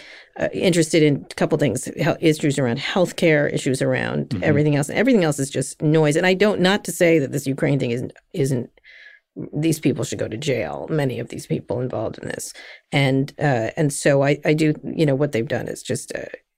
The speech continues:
Speaker 1: horrible. Um, but I think when most people are thinking day to day, like, "Yeah, that's horrible, but I can't pay for my health care," that kind of thing is, is really where it's at. Healthcare, um,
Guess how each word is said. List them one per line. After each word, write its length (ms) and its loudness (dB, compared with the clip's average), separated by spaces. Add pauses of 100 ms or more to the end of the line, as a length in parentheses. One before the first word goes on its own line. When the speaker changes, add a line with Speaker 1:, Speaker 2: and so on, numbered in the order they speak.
(160)
Speaker 1:
horrible. 580 0 (300)
Um, 260 2
but 160 4
I 80 6
think 180 0
when 240 2
most 240 2
people 140 -2
are 80 4
thinking 320 2
day 180 4
to 80 2
day, 380 2
like, 220 -4 (100)
"Yeah, 200 4
that's 200 -2
horrible, 320 0
but 140 -4
I 100 -2
can't 240 -4
pay 140 -2
for 100 -6
my 120 -2
health 280 -4
care," 360 -8
that 180 -6
kind 160 -4
of 80 -6
thing 320 -4
is, 260 -2
is 160 -2
really 240 -2
where 160 -4
it's 160 -6
at. 220 -4
Healthcare, 500 -2 (420)
um, 580 2